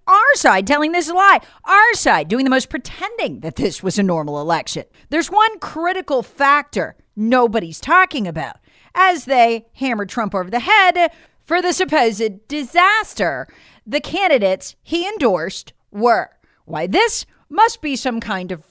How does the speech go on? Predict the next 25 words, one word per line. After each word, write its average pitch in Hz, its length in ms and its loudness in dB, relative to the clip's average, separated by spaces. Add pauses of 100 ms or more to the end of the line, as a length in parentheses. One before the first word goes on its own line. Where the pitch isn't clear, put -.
reflection 240 720 -2 (320)
of 240 400 0 (240)
what 233 300 2
the 214 100 -8
voters 180 380 -2
think 180 180 -10
of 208 80 -8
Trump. 330 380 -2 (500)
Maybe. 220 480 -2 (320)
But 320 320 4
nobody 381 560 2
on 254 140 2
our 339 180 2
side 190 580 0
is 320 140 -8
talking 381 300 2
about 302 160 0
the 320 80 -6
truly 202 320 -4
historic 440 500 0
<laughs> 415 60 -14
nature 196 540 -4 (120)
of - 200 -8
this - 220 -6
election. 175 500 -4